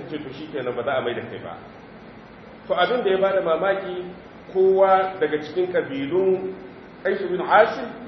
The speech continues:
ya zaɓi ɗan uwansa, ko dai ya zaɓi babansa, ko wani wansa, ko wani babbansa, amma ƴarsa ɗin nan kyakkyawa,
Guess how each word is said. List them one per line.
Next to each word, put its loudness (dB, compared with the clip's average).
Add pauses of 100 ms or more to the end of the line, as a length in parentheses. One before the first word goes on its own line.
(420)
ya 2
zaɓi 2
ɗan -2
uwansa, -2 (160)
ko -6
dai -4
ya 4
zaɓi -6 (240)
babansa, -2 (680)
ko -8
wani -2
wansa, 0
ko -4
wani 2
babbansa, 0 (720)
amma -2
ƴarsa 2
ɗin 0
nan 2
kyakkyawa, -2